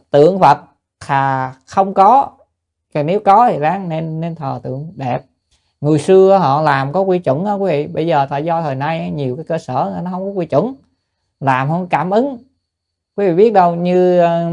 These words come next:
như tượng Phật đầu tiên được tạc tại thế giới Ta Bà chúng ta, trên năm Diêm Phù Đề của chúng ta đó, là người nào tạc biết không? Chính vị thần đó nhập xuống để mà tạc, tạc tượng, biến ra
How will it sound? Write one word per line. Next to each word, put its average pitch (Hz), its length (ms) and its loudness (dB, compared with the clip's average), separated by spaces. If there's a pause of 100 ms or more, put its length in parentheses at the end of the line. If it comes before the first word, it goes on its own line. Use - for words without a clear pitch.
(640)
như 165 160 -2
tượng 156 320 2
Phật 170 220 0
đầu 135 120 2
tiên 170 300 0
được 135 160 -6
tạc 117 240 -6 (160)
tại 147 440 -2
thế 190 100 -6
giới 196 220 -2
Ta 147 180 -2
Bà 131 380 -2
chúng 175 80 -6
ta, 160 400 -2
trên 156 140 -6
năm 170 220 -2
Diêm 170 180 -4
Phù 147 200 -8
Đề 127 320 0
của 156 80 -6
chúng 190 120 -6
ta 165 160 0
đó, 180 120 -4 (640)
là 143 140 0
người 156 260 2
nào 156 140 2
tạc 151 320 -2
biết 214 120 2
không? 202 240 0 (600)
Chính 285 280 4
vị 165 180 -2
thần 160 360 0
đó 220 240 0 (120)
nhập 139 340 -4 (400)
xuống 269 500 2
để 151 120 -4
mà 175 160 -4 (120)
tạc, 139 340 -2 (360)
tạc 147 220 -4
tượng, 156 340 0
biến 269 280 -2
ra 170 380 -4